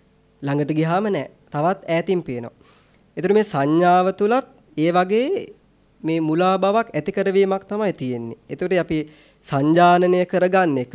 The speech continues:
හරි විදිහට සංජානනය කරගන්නත් පුළුවන්. වැරදි විදිහට සංජානනය කරගන්නත් පුළුවන්. දැන් මිනිස්සෙක් දැකලා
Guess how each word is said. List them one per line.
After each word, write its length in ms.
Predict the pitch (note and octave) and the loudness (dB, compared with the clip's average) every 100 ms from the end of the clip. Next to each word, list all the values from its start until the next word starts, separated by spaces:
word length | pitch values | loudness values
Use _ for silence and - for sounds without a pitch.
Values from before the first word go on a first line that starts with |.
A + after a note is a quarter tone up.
| G3+ | -4
හරි 280 | F3+ C#3 E3+ | -2 -2 0
විදිහට 320 | F#3+ G3+ G#3 | 2 2 0
සංජානනය 640 | G3+ F#3+ G3 F#3 F3+ E3 D#3+ | 2 2 4 4 4 2 0
කරගන්නත් 520 | D3 C#3+ C#3 B2+ A#2+ | 0 0 -2 -4 -6
පුළුවන්. 400 | B2+ B2 D3 A3+ F4 - _ _ _ _ _ _ | -8 -4 -2 -2 -4 -14 _ _ _ _ _ _
වැරදි 300 | C#3+ D3+ E3 | -4 -2 0
විදිහට 280 | F3+ F#3+ G#3 | 0 0 0
සංජානනය 600 | G3 F3+ F#3 F3+ F3+ F3+ | 0 2 4 4 2 0
කරගන්නත් 540 | F3 E3+ D#3+ D#3+ A3+ - | -2 -2 0 -2 -4 -8
පුළුවන්. 300 | B2 A#2 - _ _ | -10 -10 -14 _ _
දැන් 140 | D3 C#3 | -4 -2
මිනිස්සෙක් 720 | C3 C#3+ E3 - F#3+ F#3 F#3 | 0 0 -2 -2 0 0 -2
දැකලා 720 | F3+ F#3 F#3 C3+ B2+ E3+ C4 | -4 -4 -2 -4 -2 -4 -6